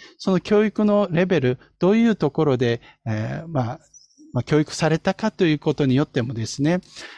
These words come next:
えー、本当にこの言葉の、えー、問題が実際同じ日本語であっても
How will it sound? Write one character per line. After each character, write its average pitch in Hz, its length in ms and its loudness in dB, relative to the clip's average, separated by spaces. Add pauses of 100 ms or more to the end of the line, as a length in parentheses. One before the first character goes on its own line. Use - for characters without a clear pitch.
(140)
え 120 500 -2 (360)
ー、 - 80 -16
本 170 180 2
当 208 100 2
に 185 100 0
こ 160 100 0
の 147 100 2
言 165 300 -2
葉 156 160 2
の、 156 260 2 (260)
え 120 140 0
ー、 - 20 0
問 135 260 2
題 135 220 2
が 131 240 2 (320)
実 131 340 0
際 135 120 2 (260)
同 131 220 2
じ 190 100 2
日 170 160 4
本 175 180 2
語 175 140 0
で 175 100 2
あ 175 60 2
っ 180 60 -6
て - 220 -4
も 147 300 0